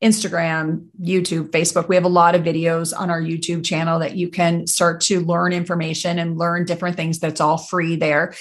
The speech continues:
Um, feel free to reach out and talk to my staff. I have great staff. They'll answer any questions that you have. Um,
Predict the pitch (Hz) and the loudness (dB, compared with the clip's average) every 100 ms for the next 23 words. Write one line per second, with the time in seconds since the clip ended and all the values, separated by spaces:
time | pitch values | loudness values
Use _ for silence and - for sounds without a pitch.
0 | - - - - 214 196 202 - 262 285 | -14 -14 -16 0 4 4 2 0 0 2
1 | 262 269 247 220 190 196 208 185 185 190 | 0 0 -2 0 0 -2 -2 -4 -4 -6
2 | 185 - 156 190 - 202 180 175 185 226 | -4 -2 -2 -2 -4 -4 -4 0 2 2
3 | - - 170 175 196 185 185 185 190 180 | -2 -4 -6 -4 0 0 0 -2 -2 -4
4 | - 190 214 208 170 - 180 185 180 175 | -2 0 0 0 -2 -2 0 0 0 0
5 | 156 156 196 - - - - - 214 180 | 0 0 0 -2 -14 -16 -18 0 4 4
6 | 165 160 | 2 -4